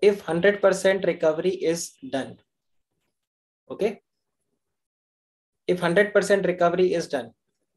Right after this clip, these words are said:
very good. The borrower is free. The banks and the financial institutions, they are also free. If hundred percent recovery is not done, then the next recourse is the banks and the financial institution is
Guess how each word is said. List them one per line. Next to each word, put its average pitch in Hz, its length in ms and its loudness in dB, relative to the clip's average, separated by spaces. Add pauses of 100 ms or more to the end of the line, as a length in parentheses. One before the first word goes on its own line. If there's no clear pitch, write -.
(100)
very 156 280 0
good. 180 260 0 (640)
The 139 100 0
borrower 156 360 4
is 165 180 -4
free. 185 340 -6 (580)
The 135 120 -4
banks 156 320 -2
and 151 120 0
the 151 80 -2
financial 139 440 -4
institutions, 147 680 -6
they 147 140 2
are 143 80 4
also 127 280 -2
free. - 200 -20 (760)
If 254 200 6
hundred 202 320 2
percent 202 340 4
recovery 175 480 2
is 165 300 -2
not 160 320 0
done, 123 200 -8 (680)
then 190 220 2
the 214 120 6
next 185 320 2
recourse 180 520 0
is - 340 -6 (580)
the 151 200 4
banks 170 340 0
and 180 120 2
the 180 120 2
financial 156 460 -4
institution 151 800 -8 (380)
is - 540 -8